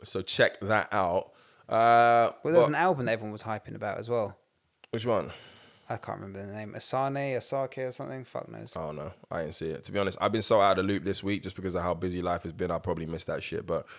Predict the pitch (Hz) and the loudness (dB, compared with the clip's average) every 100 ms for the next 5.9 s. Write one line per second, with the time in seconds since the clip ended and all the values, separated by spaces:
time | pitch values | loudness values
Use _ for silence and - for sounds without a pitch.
0 | - _ 101 92 80 120 117 113 120 113 | -20 _ 0 2 4 4 4 4 4 4
1 | 110 110 104 101 98 98 90 - 92 98 | 4 2 4 4 4 2 -4 0 0 4
2 | 78 104 - 131 120 98 - _ - - | 2 2 2 4 4 2 0 _ -4 -2
3 | 104 110 113 107 95 - 98 - 82 98 | 2 4 4 2 -2 -4 -4 2 4 4
4 | - - 135 139 107 104 113 123 113 107 | 2 2 4 4 2 0 2 2 4 0
5 | - 101 92 85 85 87 101 101 80 | 2 2 2 0 -2 -2 -2 0 -2